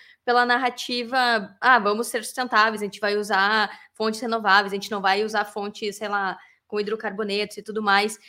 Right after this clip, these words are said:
Então, eles tão indo já da forma bem posicionados também. Não sei se tu,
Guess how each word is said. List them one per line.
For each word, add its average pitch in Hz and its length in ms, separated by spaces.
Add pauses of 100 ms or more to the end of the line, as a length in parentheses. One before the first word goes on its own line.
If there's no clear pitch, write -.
(160)
Então, 226 160
eles 233 180
tão 247 180
indo 254 140
já 269 140
da 254 100
forma 254 680 (680)
bem 269 360
posicionados 254 1080
também. 185 320
Não 190 120
sei 214 160
se 220 100
tu, 233 100